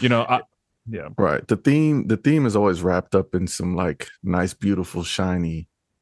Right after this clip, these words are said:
Speaker 2: old T V stuff, you know, like,
Speaker 1: Right,
Speaker 2: you know,
Speaker 1: right.
Speaker 2: the stuff that you, you come to watch T V for, like the cat and mouse
Speaker 1: Right.
Speaker 2: between two guys. Who's gonna win? Who, which one is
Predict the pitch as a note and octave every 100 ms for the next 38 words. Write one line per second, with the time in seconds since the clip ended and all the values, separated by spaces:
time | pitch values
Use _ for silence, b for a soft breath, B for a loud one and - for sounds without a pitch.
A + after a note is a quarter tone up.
0 | _ _ _ _ - A#2 A2+ G2 - G#2
1 | F2+ F#2 E2+ - - - A2 G2+ G#2 G2
2 | F2+ A2+ G2+ - - - - A#2 G2+ G#2
3 | C3 B2 A2+ - A2+ G2 F#2+ F#2+ - G#2+
4 | F2+ F2 D#2+ - F#2 D#2+ D2+ - C2+ -
5 | - - - - - - - - - E2+
6 | - F2+ E2 G#2 G2 - A#2+ G#2+ G2+ F#2+
7 | G2+ F2+ A#2+ A#2 B B B B2 C3 C3+
8 | B2+ A#2 G#2+ -